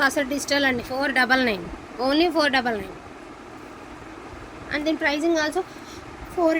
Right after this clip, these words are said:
డబల్ నైన్. And one more saree ఉందండి, and దీని pricing also, ఇది కూడా హెచ్ఓ సిల్కే వస్తుంది. దీని pricing also ఫోర్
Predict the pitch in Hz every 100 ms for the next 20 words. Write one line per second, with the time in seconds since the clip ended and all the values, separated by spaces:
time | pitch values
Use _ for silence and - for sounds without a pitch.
0 | 277 247 233 214 - - - - - -
1 | - - - - - - - - - -
2 | - - - - - - - - - -
3 | - - - - - - - - 277 294
4 | 277 269 277 269 233 226 208 202 202 320
5 | 440 - 254 247 285 269 254 254 269 254
6 | 233 339 254 277 294 311 269 277 285 247
7 | 220 240 233 226 269 427 - - - -
8 | 277 262 247 247 262 233 240 294 254